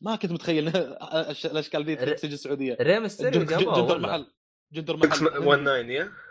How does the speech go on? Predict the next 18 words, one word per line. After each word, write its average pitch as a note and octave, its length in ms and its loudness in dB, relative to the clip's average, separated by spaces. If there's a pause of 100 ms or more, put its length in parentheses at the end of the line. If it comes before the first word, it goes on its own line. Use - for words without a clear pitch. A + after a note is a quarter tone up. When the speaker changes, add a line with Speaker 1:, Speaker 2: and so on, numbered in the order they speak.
(460)
Speaker 1:
قلت: E3+ 140 -2
"هذول F#3+ 160 0
الحين F3+ 120 -4
يطقطقون F3+ 360 -4
عليه F3 180 0
ربعنا". B2 400 -8 (320)
جندر C3+ 180 -10
محل A#2+ 440 -10
هندي، C#3+ 320 -4
Speaker 2:
إيه. B2 60 4
Speaker 1:
عرفته. B2 440 -8 (480)
Speaker 2:
ري E3 200 4
ميستيريو G3 460 -2
أخبر D#3 260 -4
Speaker 1:
أتعرف D3 140 6
Speaker 2:
جابه C3 220 2
Speaker 1:
الرامبل. A#2+ 200 2
Speaker 2:
ولا؟ G#2 260 -6